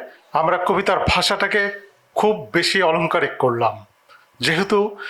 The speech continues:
আমরা সামাজিক দায়বদ্ধতার সুযোগটা আমরা পাইনি, আমরা যে কারণে আমরা কবিতার দাবি মিটিয়েছি। এ-, এখন যারা আবার যেহেতু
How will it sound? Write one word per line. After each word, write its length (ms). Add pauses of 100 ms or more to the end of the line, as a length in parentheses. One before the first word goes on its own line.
(280)
আমরা 500 (280)
সামাজিক 520
দায়বদ্ধতার 1120
সুযোগটা 500
আমরা 200
পাইনি, 560 (760)
আমরা 400
যে 100
কারণে 560 (560)
আমরা 300 (100)
কবিতার 400
দাবি 180
মিটিয়েছি। 600 (1160)
এ-, 460
এখন 360
যারা 380 (380)
আবার 300
যেহেতু 800